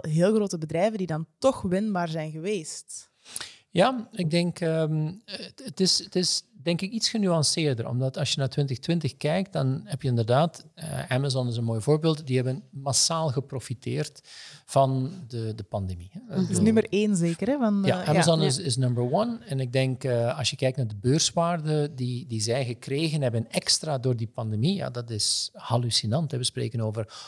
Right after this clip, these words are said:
Speaker 2: honderden miljarden dollars aan meerwaarde die zij gecreëerd
Speaker 1: Mhm.
Speaker 2: hebben door, door covid. Maar er zijn ook volgens mij een heleboel spelers die kleiner zijn, die daar ook van geprofiteerd hebben.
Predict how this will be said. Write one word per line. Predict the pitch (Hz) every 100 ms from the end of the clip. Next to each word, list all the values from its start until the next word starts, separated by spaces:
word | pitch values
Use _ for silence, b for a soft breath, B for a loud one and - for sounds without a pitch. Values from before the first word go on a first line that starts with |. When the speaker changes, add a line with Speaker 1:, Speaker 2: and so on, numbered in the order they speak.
| B
Speaker 2:
honderden | - 151 175 175 151 127 139 131 127
miljarden | 123 113 107 117 147 135 117 110
dollars | 117 165 180 -
aan | - 123 113 110 b b b
meerwaarde | - 120 120 139 156 135 143 175 165 139
die | 117
zij | 107 117
gecreëerd | 120 - 110 139
Speaker 1:
Mhm. | 208
Speaker 2:
hebben | 147 135 139 143 147
door, | 110 107 107 -
door | 101
covid. | - 113 143 214 220 - B B B B B
Maar | - 147 180 185 202
er | 135
zijn | 143 165 175
ook | 165
volgens | - 147 -
mij | 160
een | 135
heleboel | 147 151 147
spelers | 120 - 156 143 123
die | 113
kleiner | 117 147 196 240
zijn, | 175 127 120
die | 123
daar | 131
ook | 147 170
van | - 113
geprofiteerd | 113 110 - - 143 120
hebben. | 98 104